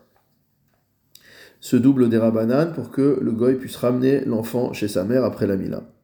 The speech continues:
Ma she'en karch she'yavo, euh, she'yavia izmal el hatinok, tandis que si on amène le couteau, euh, auprès de l'enfant,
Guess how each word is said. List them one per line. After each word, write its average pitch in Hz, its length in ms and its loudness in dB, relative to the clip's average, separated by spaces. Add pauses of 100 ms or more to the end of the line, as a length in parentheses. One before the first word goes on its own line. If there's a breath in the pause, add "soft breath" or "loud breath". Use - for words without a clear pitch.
(480 soft breath)
Ma 110 80 0
she'en 135 260 4
karch 151 300 2
she'yavo, 123 640 2
euh, 101 80 -4
she'yavia 123 380 0
izmal 117 340 2
el 110 120 0
hatinok, 117 460 -2
tandis 117 220 -2
que 113 80 -2
si 123 140 -4
on 135 80 0
amène 135 380 2 (280 loud breath)
le 117 140 0
couteau, 117 600 0 (120)
euh, 104 240 -4 (260)
auprès 117 300 -2
de 113 60 -2
l'enfant, - 720 -2